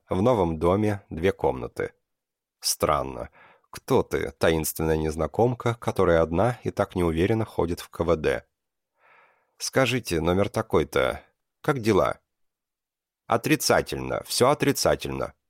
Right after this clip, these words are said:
Слава богу, у тебя какой номер? Спросил у нее. Такой-то. Номер такой-то? Отрицательно, тоже все отрицательно. Как мне повезло.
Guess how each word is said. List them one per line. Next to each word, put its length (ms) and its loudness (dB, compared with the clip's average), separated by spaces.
Слава 380 2
богу, 440 0
у 60 -4
тебя 260 0
какой 300 0
номер? 480 -2
Спросил 460 -2
у 40 -2
нее. 360 -4
Такой-то. 580 0
Номер 320 2
такой-то? 640 0
Отрицательно, 1000 0
тоже 400 2
все 280 0
отрицательно. 840 -4
Как 260 0
мне 220 2
повезло. 640 -2